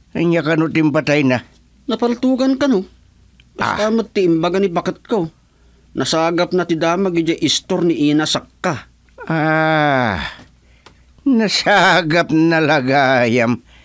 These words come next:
Speaker 1: Amangan no palso met dayta.
Speaker 2: Ay, saan man, o ay si Chairman. Talaga kanu anatayan da, ja, patrolman Takuro.
Speaker 1: Malaala. Anya nga rod ngay. Mabalin nga may to ipakam mo, jay asawa na.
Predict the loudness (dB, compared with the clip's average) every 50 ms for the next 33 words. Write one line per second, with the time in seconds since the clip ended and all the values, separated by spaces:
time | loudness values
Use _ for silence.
0 | -20 -20 -18 _ -4 -2 0 2 2 2 2 2 2 2 2 2 2 2 2 0
1 | 0 0 0 0 0 0 0 0 0 2 2 2 2 0 0 0 0 2 2 2
2 | 0 0 0 0 2 2 2 2 0 0 0 0 0 0 0 0 0 0 0 0
3 | 2 2 2 2 2 0 0 0 0 0 0 2 2 0 0 0 0 -2 -2 0
4 | 0 0 2 2 2 2 2 2 2 2 0 -2 -8 -20 _ -10 -8 -4 -4 -2
5 | -2 -2 -2 0 0 0 0 2 0 0 0 0 0 0 0 2 2 0 2 0
6 | 0 0 0 -2 -4 -4 -6 -6 -4 -2 -2 0 0 0 0 0 0 0 -2 -2
7 | -2 0 0 0 2 2 0 0 -2 -4 -8 _ _ _ _ _ _ _ _ -6
8 | -2 0 0 2 2 2 2 2 2 2 2 2 2 2 2 0 -2 -4 -8 _
9 | _ _ _ _ _ _ _ _ _ _ -20 -14 -8 -6 -2 0 0 2 2 2
10 | 0 0 0 0 0 0 0 2 2 2 2 0 -2 -6 -14 -20 _ _ _ _
11 | -20 _ _ _ _ _ _ _ _ -20 _ _ _ _ _ -8 -4 -4 -2 -2
12 | -2 -2 -2 0 0 0 2 2 2 2 2 2 2 2 0 2 0 0 -2 -2
13 | -4 -2 0 0 0 0 0 -2 -4 -2 -2 -2 -2 0 0 0 0 0 0 0
14 | -2 0 0 2 2 2 2 0 0 0 2 2 2 2 2 2 0 -2